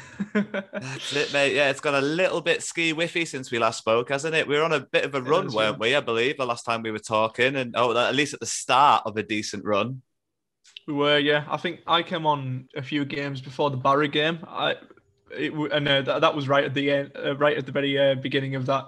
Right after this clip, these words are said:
Speaker 1: sort of unbeaten run we went on.
Speaker 2: Been a bit boring since then. It's been a lot of, like, nil-nil. I've had two nil-nils to talk about back to back. That wasn't exactly great, but at least it wasn't on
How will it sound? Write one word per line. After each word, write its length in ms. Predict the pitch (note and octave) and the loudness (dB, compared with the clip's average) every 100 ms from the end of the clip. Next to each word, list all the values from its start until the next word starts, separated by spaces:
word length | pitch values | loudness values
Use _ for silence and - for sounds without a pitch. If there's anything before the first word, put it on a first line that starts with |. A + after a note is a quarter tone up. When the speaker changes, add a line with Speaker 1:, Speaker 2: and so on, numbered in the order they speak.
| - | -10
Speaker 1:
sort 240 | - C#3+ C#3 | -2 0 0
of 100 | C#3 | -2
unbeaten 500 | C3+ B2+ C#3 C#3+ C#3 | -2 2 0 0 -4
run 160 | C#3+ | -4
we 80 | C#3 | -4
went 200 | C#3 C#3 | -4 -4
on. 160 | C#3+ C#3 _ | -4 -8 _
Speaker 2:
Been 100 | C3+ | 0
a 60 | A2+ | 2
bit 200 | A#2 A2+ | 0 2
boring 380 | B2 D#3 A#3+ C#3+ | 4 6 6 2
since 300 | C3 B2 G#2 | -2 -2 0
then. 180 | C3 | 0
It's 100 | B2+ | 0
been 140 | C3+ D#3 | -2 2
a 60 | |
lot 200 | D3+ C3 | 4 4
of, 80 | C3+ | 4
like, 200 | C3+ A#2+ | 2 2
nil-nil. 580 | C#3+ D3 D3+ D3+ D3+ D3+ | 2 2 2 2 2 4
I've 140 | B2+ | 2
had 160 | C#3 C3+ | 2 0
two 180 | F#3 F3+ | -2 -2
nil-nils 600 | E3+ E3 D#3 D#3 D#3+ - | 0 0 2 0 0 -6
to 60 | C#3+ | -4
talk 240 | D3+ C#3 | -2 -2
about 300 | C#3+ C#3+ A2 | 2 2 2
back 200 | C#3 - - | 0 0 -2
to 80 | |
back. 280 | A#2 D3 C#3+ | 0 0 0
That 180 | C#3+ C#3 | -4 -2
wasn't 320 | C3+ C3 B2+ | -6 -8 -10
exactly 380 | A#2+ B2+ A2+ B2 | -4 -2 0 -2
great, 400 | G#2+ A2+ B2 C#3 | -2 0 2 2
but 140 | C3 | 0
at 60 | C3 | 0
least 180 | D#3 C#3 | 0 -2
it 100 | B2+ | -4
wasn't 280 | C#3 C3+ C3 | -4 -4 0
on 280 | C3 B2 | 0 0